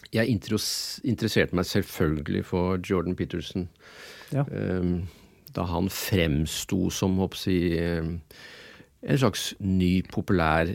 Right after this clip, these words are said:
Speaker 1: leverandør av myter
Speaker 2: Ja.
Speaker 1: for tre-fire år siden, eh, ikke minst for unge menn. Eh, og jeg tror han, eh, sto for, eh, noe veldig viktig, nemlig en slags faderlig prinsipp.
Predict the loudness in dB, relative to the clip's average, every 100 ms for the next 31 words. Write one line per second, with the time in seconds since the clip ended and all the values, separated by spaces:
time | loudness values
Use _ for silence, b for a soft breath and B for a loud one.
0 | 0 2 4 2 2 2 2 4 2 2
1 | 2 2 2 0 -2 -6 -6 -14 B B
2 | B B -4 B B -10 -2 0 0 -2
3 | -2 0 0 0 -2 -2 0 2 2 0
4 | 0 2 2 0 -4 -10 -6 -2 4 6
5 | 10 8 8 2 -2 2 2 2 2 0
6 | -2 -6 -14 -18 -10 -6 -4 -4 -4 -2
7 | 0 0 0 0 0 0 0 0 0 -2
8 | -2 -2 -2 -2 -4 -6 -10 -12 -2 0
9 | 2 8 8 8 -2 B B B B B
10 | _ -4 0 2 2 2 2 2 2 0
11 | 0 -2 -4 -10 -6 2 4 4 4 2
12 | 0 -4 -6 -4 0 2 2 2 0 -2
13 | 0 0 2 0 0